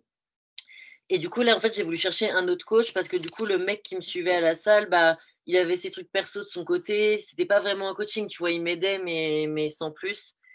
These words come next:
Et, euh, et du coup, là, j'ai pris un autre coach. Et, euh, et là, pour le coup, euh,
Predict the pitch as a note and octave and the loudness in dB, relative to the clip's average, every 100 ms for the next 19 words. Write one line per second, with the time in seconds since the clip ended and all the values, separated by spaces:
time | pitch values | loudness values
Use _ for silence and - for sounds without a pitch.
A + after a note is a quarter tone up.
0 | - _ _ - F3+ F3 E3+ E3+ F3+ A3+ | -20 _ _ 0 4 6 4 2 -2 0
1 | G#3+ F3 E3+ - G#3 F#3+ E3+ - G#3 A#3 | 2 2 -2 -2 -4 -4 -6 -2 2 2
2 | - - _ _ _ - - _ F3 G3 | 0 -6 _ _ _ -20 -20 _ 0 4
3 | A3 - E3+ E3+ E3 D#3+ D#3 D#3 D3+ D3+ | 4 2 0 0 2 2 2 2 2 2
4 | D3 C#3+ C#3 - - _ _ _ _ _ | 0 -2 -4 -6 -14 _ _ _ _ _
5 | _ _ _ _ _ _ _ _ _ _ | _ _ _ _ _ _ _ _ _ _
6 | _ _ _ _ E3+ E3+ G3 G3+ F3 D#3 | _ _ _ _ -2 0 0 0 -2 -2
7 | D#3 - G#3+ A3 D#3+ | -4 -6 -2 -2 0